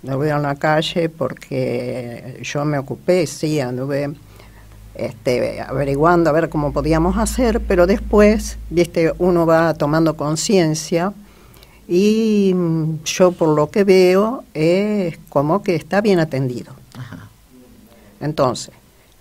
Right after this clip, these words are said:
Speaker 1: ¿qué pasa? Sacarlo ahora, después de cuatro años, para llevarlo a un lugar que vos no sabés si el nene,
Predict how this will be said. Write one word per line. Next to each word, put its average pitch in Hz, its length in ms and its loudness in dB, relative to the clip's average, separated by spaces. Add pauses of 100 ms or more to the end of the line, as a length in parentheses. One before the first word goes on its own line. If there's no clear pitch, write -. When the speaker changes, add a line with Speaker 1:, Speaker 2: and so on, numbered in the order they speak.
(220)
Speaker 1:
¿qué 196 140 4
pasa? - 400 2
Sacarlo 196 1080 4
ahora, 160 540 2
después 165 420 0
de 147 200 -2 (180)
cuatro 156 480 2
años, 147 360 2
para 127 200 -4
llevarlo 160 460 4
a - 20 6
un 170 140 4
lugar 180 440 4
que 135 120 -6
vos 143 140 0
no 160 160 2
sabés 175 580 2
si - 140 -6
el 143 120 0
nene, 160 340 2